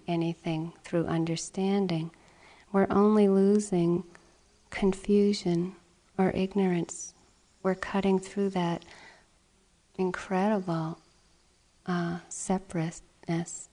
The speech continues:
and alienation that we experience by perceiving the world one-dimensionally.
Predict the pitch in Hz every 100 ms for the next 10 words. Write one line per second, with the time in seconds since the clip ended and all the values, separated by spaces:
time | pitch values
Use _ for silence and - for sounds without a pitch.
0 | - 175 - 175 175 175 170 175 185 -
1 | 165 165 180 - 170 - 170 165 - -
2 | - 175 180 165 - - 165 170 - 170
3 | - 180 180 175 170 165 165 160 170 -
4 | 170 165 170 170 165 175 - 165 160 160